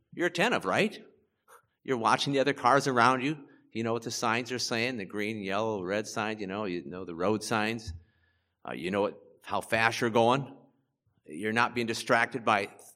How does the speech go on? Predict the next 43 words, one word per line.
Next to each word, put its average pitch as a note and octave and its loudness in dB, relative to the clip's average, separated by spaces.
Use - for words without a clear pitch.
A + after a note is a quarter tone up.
things A#2+ -2
on A2 -2
the G#2 -2
side A#2 4
of A2+ 2
the F#2+ 0
road. G#2+ 0
I E2 -6
mean, F2+ -6
I've B2 0
been G2+ -4
distracted F2+ -6
sometimes. G2 -8
Don't A2+ -6
be C3+ 0
distracted. C#3 4
You F2 -12
know, F#2 -4
not G2+ 0
distracted G#2 0
by G2+ 2
what's G#2 0
on G#2 2
the G2+ -2
radio G2 2
or F2 -2
some G2 -8
other F#2 -4
thing F#2 -10
that F2+ -12
you're D#2+ -8
listening F2+ -8
to, E2+ -10
some E2 -8
music E2 -8
or E2 -8
song E2+ -8
you D2+ -10
might D#2+ -10
be C#2+ -14
listening. D2+ -14
Not C3+ -8
distracted. - -12